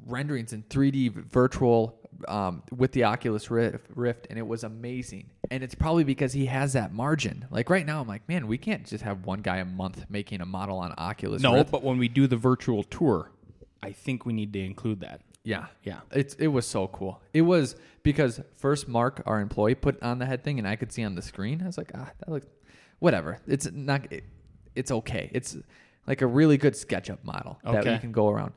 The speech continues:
Speaker 1: You put that on your head, world, world of difference, Lance.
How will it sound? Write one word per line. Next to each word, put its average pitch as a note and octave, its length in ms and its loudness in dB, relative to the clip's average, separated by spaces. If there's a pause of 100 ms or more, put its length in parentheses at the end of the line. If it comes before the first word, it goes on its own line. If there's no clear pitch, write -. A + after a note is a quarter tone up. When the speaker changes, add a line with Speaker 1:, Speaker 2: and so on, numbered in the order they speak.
(200)
Speaker 1:
You B2 120 -2
put C#3 240 4
that D3 140 4
on C#3+ 160 2
your A#2+ 120 0
head, A#2 380 -4 (1160)
world, B2 500 8
world C#3+ 340 6
of B2+ 80 2
difference, A2+ 360 0
Lance. G2 260 -8